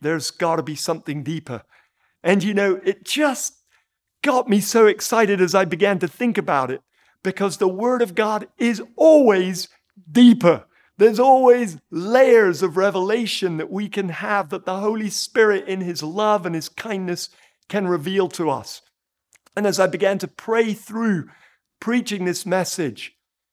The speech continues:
I realized that so often steal,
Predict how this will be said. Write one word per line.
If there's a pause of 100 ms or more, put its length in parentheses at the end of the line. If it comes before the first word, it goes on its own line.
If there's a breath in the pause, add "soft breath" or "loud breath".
(320)
I
realized
that (580)
so
often (360)
steal,